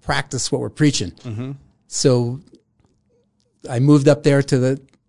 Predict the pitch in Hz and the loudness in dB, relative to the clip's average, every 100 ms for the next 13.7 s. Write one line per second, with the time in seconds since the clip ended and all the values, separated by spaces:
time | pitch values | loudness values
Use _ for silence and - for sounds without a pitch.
0 | _ - 135 127 127 143 131 113 139 139 | _ -2 0 0 0 -2 -2 -2 -2 -2
1 | 135 - 143 120 120 - - - _ _ | -4 -2 0 0 0 -2 -6 -10 _ _
2 | _ _ 147 120 120 120 - _ _ _ | _ _ -8 -6 -4 -6 -10 _ _ _
3 | _ _ _ _ 113 107 - 165 - - | _ _ _ _ -10 -8 -6 -8 -12 -20
4 | _ _ 147 143 175 - 151 127 - 147 | _ _ -2 0 0 0 0 0 -2 0
5 | 139 131 127 120 131 143 135 110 113 127 | 2 0 -2 -2 0 -2 -2 -4 -2 0
6 | 147 156 - _ _ _ _ _ - 123 | -2 -4 -12 _ _ _ _ _ -8 -8
7 | 117 - - 151 127 165 202 165 139 131 | -8 -18 -20 -12 -4 0 2 4 2 0
8 | 156 151 - 185 190 185 175 160 98 107 | -4 -10 -12 -6 -2 0 2 2 2 -6
9 | - 160 160 - 202 165 123 117 107 _ | -2 -2 0 0 2 2 0 -2 -8 _
10 | _ _ _ _ _ _ - 156 139 113 | _ _ _ _ _ _ -6 0 0 0
11 | 127 123 113 113 117 110 131 120 110 110 | 0 0 0 -2 -2 -4 -4 -4 -4 -2
12 | 143 127 123 - _ _ _ 127 - 185 | -2 -2 -4 -8 _ _ _ -8 0 0
13 | 196 139 127 120 120 120 | 2 0 0 0 -2 -4